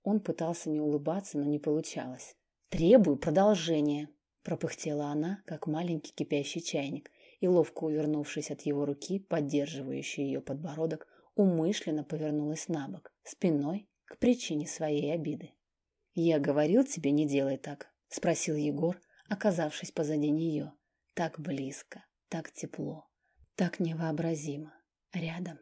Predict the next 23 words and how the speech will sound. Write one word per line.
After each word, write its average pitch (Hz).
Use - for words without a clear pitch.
Ника 202
довольно 160
улыбнулась, 160
но 165
тут 175
же 170
попыталась 147
спрятать 131
все 139
эмоции 147
под 175
маской 170
злогрустной 156
смурфетты. -
"Ты 262
много 202
чего 156
говоришь, 165
но 190
опять 285
меня 170
не 208
целуешь", 147